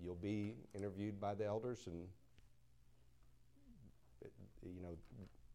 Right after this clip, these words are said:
it, it's just not, uh, it's not like you get your ticket to go on the metro, uh, free pass.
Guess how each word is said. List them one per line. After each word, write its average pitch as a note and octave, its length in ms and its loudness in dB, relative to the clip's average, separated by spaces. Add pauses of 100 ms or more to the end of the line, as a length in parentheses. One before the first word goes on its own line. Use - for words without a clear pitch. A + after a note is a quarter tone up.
(160)
it, F2+ 200 -2
it's G2+ 340 0
just A2 180 4
not, G#2+ 320 6
uh, F#2+ 380 6 (720)
it's - 140 -2
not A#2+ 200 8
like G#2 260 8
you G2+ 80 0
get G#2+ 220 8
your F#2 140 2
ticket A2 400 4
to G2+ 60 -4
go G2 180 10
on F#2+ 120 6
the E2+ 60 4
metro, G2 380 6 (920)
uh, E2+ 320 -4 (440)
free G#2 140 8
pass. G#2+ 520 2